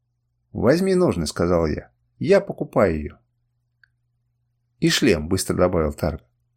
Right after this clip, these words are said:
«Согласен», — сказал я. Он схватил ножны, и по алчно вспыхнувшим глазам было ясно, что он считает, что здорово обдурил меня.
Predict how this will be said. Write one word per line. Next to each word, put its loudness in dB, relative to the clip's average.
«Согласен», — 2
сказал -2
я. -8
Он 4
схватил 2
ножны, 0
и 4
по 4
алчно 0
вспыхнувшим 0
глазам 2
было 4
ясно, 2
что -4
он 2
считает, 0
что -2
здорово 4
обдурил 2
меня. -4